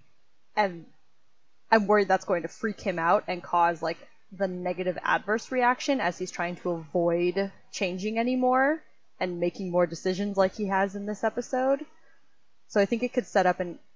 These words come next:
interesting dynamic for the rest of the series. Um, so I,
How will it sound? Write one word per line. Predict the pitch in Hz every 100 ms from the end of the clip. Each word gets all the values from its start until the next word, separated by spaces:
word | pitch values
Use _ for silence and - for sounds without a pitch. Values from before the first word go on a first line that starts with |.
| - -
interesting | 220 220 - 214 - 196
dynamic | 180 175 175 170 175 -
for | 185
the | 175
rest | 165 170 - -
of | 185 165
the | 175
series. | - 170 170 175 185 202 - -
Um, | 185 175 175 170
so | -
I, | 214